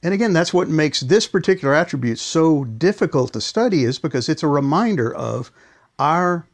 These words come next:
pre-Christ condition, who we are apart from God and apart from a relationship with His Son. You see,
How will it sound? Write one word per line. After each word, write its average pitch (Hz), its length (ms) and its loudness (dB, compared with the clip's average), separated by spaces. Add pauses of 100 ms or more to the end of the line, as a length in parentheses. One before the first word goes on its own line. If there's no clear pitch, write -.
(120)
pre-Christ 151 580 -2
condition, 123 520 -6 (920)
who 190 240 2
we 170 220 4
are 135 360 2
apart 151 460 -2
from 123 180 -6
God 110 300 -4
and 139 160 -6 (240)
apart - 380 2
from 151 160 2
a 135 100 2
relationship 127 680 0
with 117 120 -4
His 110 140 -4
Son. 117 440 -8 (760)
You 131 100 -2
see, 135 320 0